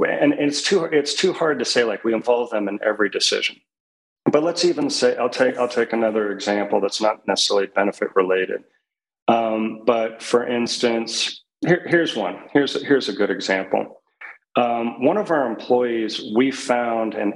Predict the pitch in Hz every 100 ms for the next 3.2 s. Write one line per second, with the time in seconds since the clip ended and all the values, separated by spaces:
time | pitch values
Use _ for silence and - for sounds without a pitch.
0 | 110 113 120 117 113 - 107 107 101 101
1 | 101 98 - - 110 104 - 107 101 104
2 | 101 - 110 107 101 95 - 98 92 -
3 | 107 -